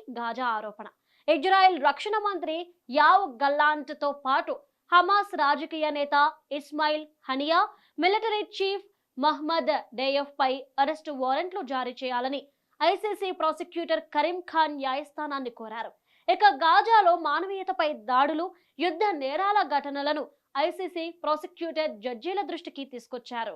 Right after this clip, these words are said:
గాజాలో యుద్ధతంత్రం ద్వారా ప్రజలను ఆకలితో మాడి చనిపోయేలా చేశారని, నేరుగా ప్రజలపై కాల్పులు జరిపి వారి మరణాలకు కారకులయ్యారన్న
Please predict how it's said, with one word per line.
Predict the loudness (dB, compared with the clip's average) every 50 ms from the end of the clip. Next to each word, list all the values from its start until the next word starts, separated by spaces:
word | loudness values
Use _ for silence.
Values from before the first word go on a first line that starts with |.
| -10 -2 4
గాజాలో | 6 8 8 8 10 8 10 10 10 6
యుద్ధతంత్రం | 6 -2 -4 -4 -6 -4 -4 -4 -2 -2 -2 -2 -2
ద్వారా | 0 2 2 2 2 -2 -6 _ _ 0
ప్రజలను | 0 2 2 2 2 0 0 0 -2 -6 _ 0
ఆకలితో | 2 2 2 0 -2 -4 -2 2 2 2 2
మాడి | 0 -4 -4 -2 -2 -2 -4 -6 -10
చనిపోయేలా | -10 -12 -10 -6 -6 -4 -4 -2 -2 -4 -4 -4 -8
చేశారని, | -8 -6 -4 -4 -4 -4 -6 -8 -12 _ _ _ _ _ 0 6
నేరుగా | 10 10 10 10 6 2 2 2 0
ప్రజలపై | 0 -2 -4 -4 -2 -2 -4 -2 -2 -2 -4
కాల్పులు | -4 -2 0 0 0 0 0 -4 -4 -4
జరిపి | -4 -4 -4 -6 -6 -8 -10 -12 _ _ _ _ 2 4
వారి | 4 4 4 2
మరణాలకు | 0 -4 -4 -4 -4 -2 -2 -2 -2 -2 -2 -4 -6 -6 -4 -4
కారకులయ్యారన్న | -4 -2 -2 -4 -4 -4 -6 -4 -4 -2 -2 -2 -2 -2 0 -2